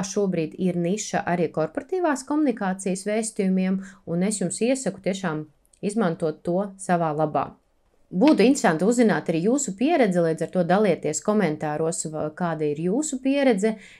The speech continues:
integrēt jūsu vēstījumus, ā, dažādos podkastos, ā,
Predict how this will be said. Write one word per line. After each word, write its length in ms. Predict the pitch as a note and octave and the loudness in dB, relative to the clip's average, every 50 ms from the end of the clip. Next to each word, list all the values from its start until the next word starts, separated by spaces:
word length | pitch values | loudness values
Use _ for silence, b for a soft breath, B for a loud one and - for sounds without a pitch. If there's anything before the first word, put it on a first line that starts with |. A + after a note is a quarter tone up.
| B - | B 0
integrēt 560 | F#3+ A3+ A3+ A#3 F#3+ G3 G3+ F#3+ F#3 F#3+ G3+ | 0 2 2 2 2 4 2 2 2 2 0
jūsu 240 | F#3 F#3+ - G3+ G3+ | -2 -2 -2 0 0
vēstījumus, 600 | G#3 G#3 G3+ G3 - F#3 F3 E3+ F3 F3 - - - F#3 | 0 0 0 -2 -2 -2 -2 -2 -2 -4 -4 -4 -2 0
ā, 60 | F3 E3+ E3 E3 E3 E3 E3 E3 D#3+ D#3+ | 0 0 0 -2 -2 -2 -2 -2 -2 0
dažādos 480 | F#3 G3+ G3+ G#3+ F3 D#3 D#3 D#3 - - - | 0 0 2 2 0 2 0 -2 -2 0 2
podkastos, 880 | F#3 F#3 G#3 A3+ - - G3+ F#3+ F#3+ - - - A3 A#3 A#3 - - B B B B B B B B | 2 2 2 2 0 0 -2 -2 -2 -2 0 0 0 0 0 -4 -12 B B B B B B B B
ā, 240 | F3 F3 F3 F3 - | -6 -4 -2 -2 -4